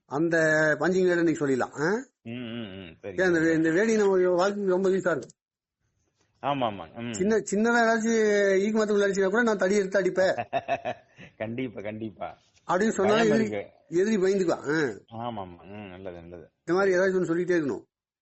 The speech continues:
Speaker 2: ஆமா, ஆமாங்க. ம்.
Speaker 1: அப்பதான்
Speaker 2: அப்பதான்
Speaker 1: நம்ம
Speaker 2: எதிரிக்கு ஒரு பயம் இருக்கு.
Speaker 1: ஆமா, ஆமா, ஆமா.
Speaker 2: நம்மள நாமளே வந்து தற்காத்து கொள்றதுக்கும்,
Speaker 1: ஆ, ஆ.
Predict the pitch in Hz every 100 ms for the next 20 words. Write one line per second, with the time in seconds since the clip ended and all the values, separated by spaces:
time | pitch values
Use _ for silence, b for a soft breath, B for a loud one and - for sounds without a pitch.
0 | - 120 123 104 95 82 78 98 101 80
1 | 73 _ _ _ _ _ - 135 147 156
2 | 143 160 170 143 113 110 120 107 90 -
3 | - _ - 156 147 131 120 110 104 _
4 | _ _ _ _ _ _ _ _ _ 98
5 | 107 113 113 107 113 104 104 110 104 101
6 | - 113 107 101 95 95 87 95 123 -
7 | _ - 160 - 117